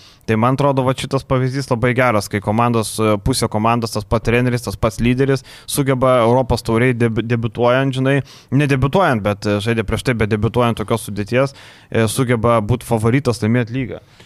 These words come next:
Jisai laimėjo čempionų lygą ir dabar yra favoritas laimėti Europos taurę. Čia, man atrodo, labai parodo, kai-,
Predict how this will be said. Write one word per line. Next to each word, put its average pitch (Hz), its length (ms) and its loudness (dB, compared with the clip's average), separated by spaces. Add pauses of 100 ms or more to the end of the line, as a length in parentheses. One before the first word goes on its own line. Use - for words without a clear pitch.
Jisai 156 240 0
laimėjo 143 480 2
čempionų 131 400 0
lygą 180 220 0
ir 143 80 -2
dabar 151 180 0
yra 147 80 0
favoritas 135 480 0
laimėti 131 320 2
Europos 135 320 0
taurę. 98 320 -4
Čia, 135 160 -2
man 135 160 0
atrodo, 139 240 2
labai 135 240 0
parodo, 135 400 2
kai-, 127 120 -6